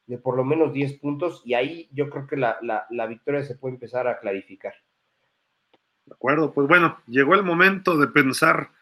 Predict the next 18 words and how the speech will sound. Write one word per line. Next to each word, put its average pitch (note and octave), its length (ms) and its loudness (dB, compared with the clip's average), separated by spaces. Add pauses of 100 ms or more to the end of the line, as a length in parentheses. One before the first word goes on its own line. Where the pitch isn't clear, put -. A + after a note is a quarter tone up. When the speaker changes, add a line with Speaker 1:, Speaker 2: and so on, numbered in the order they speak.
(340)
Speaker 2:
en F#3+ 240 6
el D3 240 4
pick, F#3+ 260 4 (400)
así - 200 0
de D#3+ 140 2
que, C#3+ 80 2
amigos, D3 380 0
todos E3+ 180 2
los D3 100 0
que - 80 -2
nos B2+ 140 -6
estén D3+ 180 0
viendo, D#3+ 280 2
por B2 120 -6
favor, D3 220 2
pongan D#3+ 260 0
su B2 160 -8
pronóstico, D#3 800 -2